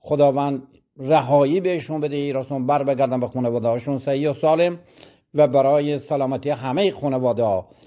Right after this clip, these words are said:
و شالوم بیت کلی خانواده ها. شیر لم الودسا این اله آریم این یابو ازری، ازری می مدونای اوست شما این وارث. علی تلمود درگده خلیان شمر خواهین لو یانون و لیشان شمر اسرائیل.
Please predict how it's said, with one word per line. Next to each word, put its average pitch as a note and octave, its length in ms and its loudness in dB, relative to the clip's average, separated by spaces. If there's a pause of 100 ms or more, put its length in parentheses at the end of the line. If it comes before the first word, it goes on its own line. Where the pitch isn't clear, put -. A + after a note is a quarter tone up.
(160)
و C#3 80 0
شالوم C#3 420 2
بیت D3+ 260 2
کلی D3 420 -2
خانواده B2 500 -2
ها. B2 400 0 (580)
شیر D#3 440 0
لم D3+ 320 2
الودسا C3+ 580 -2
این E3 280 -2
اله C#3 460 0
آریم C3 280 0
این B2+ 440 -2
یابو B2+ 260 -2
ازری، B2+ 520 -4 (440)
ازری D3+ 360 2
می F3+ 180 0
مدونای E3 500 0
اوست D3 300 -6
شما D#3 220 -4
این D3+ 120 -2
وارث. C#3+ 340 0 (580)
علی E3 320 2
تلمود E3 420 -2
درگده D#3+ 340 0
خلیان D#3 360 -2
شمر D3+ 300 -2
خواهین D3 360 -2
لو C#3 340 0
یانون C3+ 540 -2
و - 20 0
لیشان B2 520 -4
شمر A#2 280 -6
اسرائیل. A#2+ 520 -2